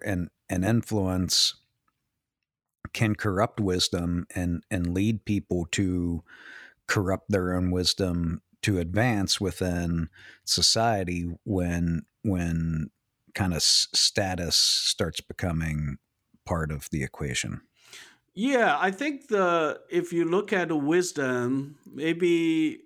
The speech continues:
Speaker 2: you know, there's a distinction between worldly wisdom and, uh, you know, spiritual or,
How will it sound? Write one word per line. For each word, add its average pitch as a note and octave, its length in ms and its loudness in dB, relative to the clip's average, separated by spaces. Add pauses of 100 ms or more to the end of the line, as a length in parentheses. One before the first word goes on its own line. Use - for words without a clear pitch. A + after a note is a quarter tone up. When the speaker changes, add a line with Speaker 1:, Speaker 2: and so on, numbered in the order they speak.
(420)
Speaker 2:
you C#3 120 -6
know, D3 220 0
there's C3+ 280 0
a C3 60 -4
distinction C#3+ 760 0
between C#3 760 0 (420)
worldly C#3+ 720 2
wisdom G#2+ 920 -2
and, A2+ 480 0
uh, A2 420 0 (200)
you A#2+ 100 -2
know, A2+ 120 -2
spiritual B2 960 -2
or, A2 560 -4